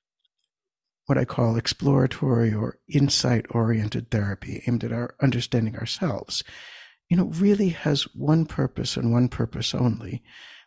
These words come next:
right? A-, a-, and that is to change something about ourselves that could allow us, you know, to live life in a, in an easier, happier, more satisfying way. And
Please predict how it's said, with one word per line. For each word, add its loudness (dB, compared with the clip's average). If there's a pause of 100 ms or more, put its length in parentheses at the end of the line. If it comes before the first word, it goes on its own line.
(380)
right? 0 (300)
A-, -12 (220)
a-, 2
and 2
that 2
is -2 (220)
to -4
change 0
something -2
about 0
ourselves -4 (540)
that 2 (260)
could 0
allow 2
us, -2 (380)
you -2
know, -4
to -2
live 2
life -2
in 2
a, 2 (120)
in 2
an 0
easier, -2
happier, -2
more 2
satisfying -2
way. -6 (640)
And 4